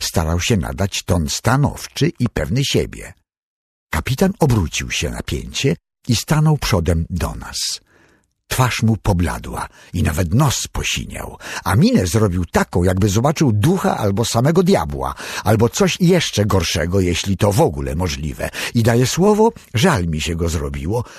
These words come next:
tak się nagle postarzał i załamał. Kapitanowi jakby dech zaparło.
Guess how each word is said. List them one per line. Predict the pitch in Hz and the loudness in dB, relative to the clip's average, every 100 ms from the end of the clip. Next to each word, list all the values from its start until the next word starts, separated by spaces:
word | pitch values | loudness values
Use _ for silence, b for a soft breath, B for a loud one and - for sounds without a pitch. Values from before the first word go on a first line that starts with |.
| B | B
tak | 170 170 | -2 0
się | - 160 | 0 2
nagle | 156 147 165 | 2 2 0
postarzał | - 151 - - 175 180 170 175 165 B B - | 0 -2 -2 0 2 2 4 4 2 B B 2
i | 175 | 4
załamał. | 170 151 87 - - - - _ _ _ _ _ 127 | 4 4 0 -4 -12 -12 -18 _ _ _ _ _ -2
Kapitanowi | 127 - 98 - 85 127 156 127 | -2 -2 -4 -2 2 2 2 2
jakby | 117 92 85 85 | 0 0 -4 -4
dech | 76 - - - - | -2 -4 -4 -12 -10
zaparło. | - 76 - - - - - | -6 -4 -4 -6 -10 -18 -20